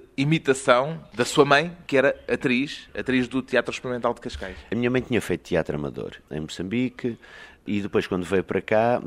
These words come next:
Speaker 2: por intermédio de um conhecimento, acabou por ir fazer um pequeno papel na casa de Bernarda Alba, eh, do Lorca, ao Experimental de Cascais. E foi aí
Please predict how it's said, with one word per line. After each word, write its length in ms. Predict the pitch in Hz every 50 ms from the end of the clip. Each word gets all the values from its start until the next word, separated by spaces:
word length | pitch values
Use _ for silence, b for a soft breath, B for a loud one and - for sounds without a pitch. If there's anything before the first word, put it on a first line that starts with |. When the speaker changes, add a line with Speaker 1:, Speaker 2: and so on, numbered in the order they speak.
| 113 104 -
Speaker 2:
por 120 | - 117
intermédio 460 | 113 110 117 110 120 117 101 90 87
de 40 | 85
um 140 | 92 95 95
conhecimento, 640 | - - 98 95 - - 104 110 113 117 117 - 120
acabou 340 | 110 - 120 110 113 117
por 140 | 113 - 120
ir 40 | 117
fazer 300 | - - 98 82 92 90
um 60 | 87
pequeno 240 | 82 - - 85 80
papel 420 | - 82 78 - - 80 76 76
na 280 | 78 78 78 78 76 73 73 -
casa 320 | _ - 85 76 67 78 73
de 80 | 65
Bernarda 640 | 73 71 76 73 73 73 71 67 71 69 69 69 B B B B B B B B B _
Alba, 460 | 67 71 76 76 73 73 76 76 78 73 _ -
eh, 40 | -
do 360 | 67 65 67 73 73 69 80
Lorca, 480 | 78 80 78 78 73 - - 73 76 65 - _
ao 100 | - -
Experimental 400 | 73 - - - 76 69 - 73
de 60 | - -
Cascais. 420 | - 69 - - 58 57 55 -
E 120 | - - 110
foi 200 | - - 123 120
aí 460 | 123 123 123 127 127 127 120 - -